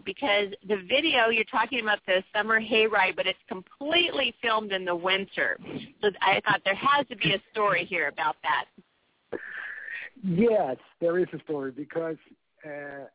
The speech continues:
Speaker 2: I like to go against the grain. I like to do the unexpected, like coming from Sweden and play country music. That's not obvious. And when you have a song like Hayride and you sing about summertime,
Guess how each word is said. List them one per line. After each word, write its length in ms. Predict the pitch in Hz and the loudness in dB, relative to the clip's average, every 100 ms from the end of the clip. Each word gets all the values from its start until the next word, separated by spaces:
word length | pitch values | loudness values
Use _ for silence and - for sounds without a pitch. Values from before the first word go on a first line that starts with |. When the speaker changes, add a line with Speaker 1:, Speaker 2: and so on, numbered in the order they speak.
| - | -6
Speaker 2:
I 120 | 180 | -4
like 320 | 185 170 165 _ | -2 -2 -4 _
to 80 | 135 | -10
go 220 | 135 135 | -6 -6
against 320 | 127 131 123 - | -6 -8 -10 -14
the 60 | |
grain. 400 | - 127 135 143 127 | -8 -8 -6 -10 -8
I 120 | 135 131 | -10 -8
like 280 | 135 123 123 - | -8 -8 -10 -12
to 80 | - | -8
do 240 | 120 120 | -6 -4
the 160 | 120 - | -6 -8
unexpected, 880 | 135 120 113 - - 123 - - 147 | -10 -10 -12 -10 -4 -4 -2 -2 0
like 400 | 151 139 127 127 - - _ _ - - | 2 4 4 0 -4 -20 _ _ -20 -6
coming 280 | 139 123 117 | -4 -2 -4
from 180 | 127 120 | -8 -6
Sweden 360 | 127 120 135 123 | -4 -2 -2 -4
and 120 | 113 | -6
play 160 | 117 113 | -8 -6
country 340 | - 113 113 | -6 -6 -6
music. 360 | 113 120 131 131 - | -4 -4 -4 -4 2
That's 180 | 120 - | 2 2
not 160 | 110 107 | -2 0
obvious. 400 | 98 95 117 - - - - - - - _ _ _ | 0 0 2 2 -2 -20 -20 -20 -20 -20 _ _ _
And 240 | 151 147 147 | -4 -4 -2
when 180 | 147 151 | 0 2
you 120 | 156 147 | 4 4
have 280 | 156 190 | 2 0
a 200 | 170 131 117 _ _ _ _ - | 2 0 -4 _ _ _ _ -6
song 300 | 139 143 139 | -4 -4 -8
like 220 | 117 113 | -10 -10
Hayride 500 | 127 131 127 127 127 | -8 -6 -6 -6 -10
and 140 | 117 | -12
you 100 | 113 - | -14 -10
sing 160 | 127 127 | -8 -8
about 240 | 113 113 - | -8 -8 -2
summertime, 640 | 139 131 123 131 127 127 | -2 -2 -2 -2 0 -2